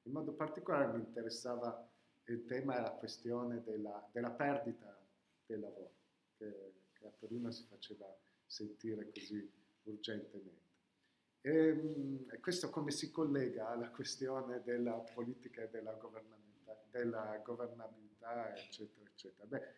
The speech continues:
c'è un, un, un filo, eh, conduttore, evidentemente. La questione è questa. Quello che, eh, mi sembra di po-,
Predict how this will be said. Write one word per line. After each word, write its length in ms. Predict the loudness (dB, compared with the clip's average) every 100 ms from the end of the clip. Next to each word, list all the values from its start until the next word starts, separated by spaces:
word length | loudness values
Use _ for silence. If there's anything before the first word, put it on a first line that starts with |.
| -20 0
c'è 220 | 4 4
un, 400 | 4 -2 -4 -6 -10
un, 420 | -16 -14 -12 -12 -14 _ _ _ _
un 140 | -6
filo, 640 | -6 -2 2 2 0 -4 -8
eh, 320 | -8 -8 -10 -12
conduttore, 580 | -10 -10 -12 _ -10 -8
evidentemente. 800 | -10 -16 -20 -20 -20 -20 -10 -2
La 140 | -2
questione 400 | 0 0 4 2
è 40 | 4
questa. 420 | 2 2 -4 -10 -18 _ _ _ _ _
Quello 300 | 4 6 6
che, 240 | 8 8 8
eh, 400 | 4 0 0 -2
mi 960 | -4 -8 -14 -20 _ -18 -18 _ -18
sembra 380 | -4 0 4 4
di 100 | 2
po-, 300 | 0 0 -2